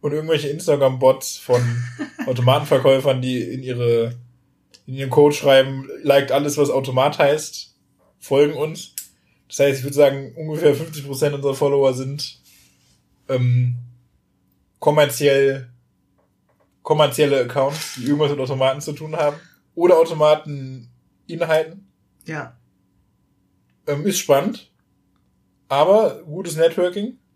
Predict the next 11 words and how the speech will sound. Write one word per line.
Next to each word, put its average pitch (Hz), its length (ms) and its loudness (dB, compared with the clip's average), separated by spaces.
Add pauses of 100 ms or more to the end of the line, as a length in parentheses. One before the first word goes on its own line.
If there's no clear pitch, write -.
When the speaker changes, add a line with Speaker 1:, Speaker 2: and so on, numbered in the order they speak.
(100)
Speaker 2:
Ja. 262 340 -12 (160)
Speaker 1:
Ich - 80 -20
mach 175 120 0
vielleicht 165 240 4
noch 160 120 0
mal 151 140 4
eine 151 100 -2
LinkedIn-Page 196 720 -2
für 190 80 -4
den 175 140 -2
Snackautomat. 185 800 -2